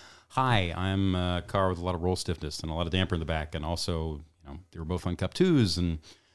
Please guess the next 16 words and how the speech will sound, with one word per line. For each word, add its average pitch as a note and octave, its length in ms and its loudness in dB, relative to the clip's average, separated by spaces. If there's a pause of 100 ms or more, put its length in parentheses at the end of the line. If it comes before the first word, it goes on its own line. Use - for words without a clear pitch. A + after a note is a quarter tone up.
(280)
it's - 100 -20
just - 100 -20
kind G#2+ 160 -2
of G2+ 40 -2
like, G2+ 100 -2
"Well, B2 180 0
all B2 80 2
right, G#2 240 0
it's - 120 -14
good." F#2 540 -2 (240)
And F2+ 120 -4
then G2 200 -2
in G2 200 -2
the F2 60 -4
fucking - 280 -8
dry, A2 420 -6